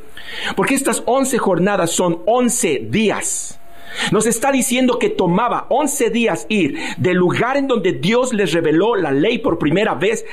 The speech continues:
hasta este otro lugar llamado Cades Barnea,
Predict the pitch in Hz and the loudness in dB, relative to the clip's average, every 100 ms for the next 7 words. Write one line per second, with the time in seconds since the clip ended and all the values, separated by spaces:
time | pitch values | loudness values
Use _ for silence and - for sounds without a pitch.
0 | - 147 165 - 226 262 - 247 247 233 | -6 -4 -4 -2 -2 0 0 0 2 2
1 | 196 147 180 170 - - 135 156 196 185 | 2 2 0 -2 -6 -4 0 0 2 0
2 | - 196 214 269 185 220 208 170 160 | 0 -2 0 -2 -2 -2 0 0 0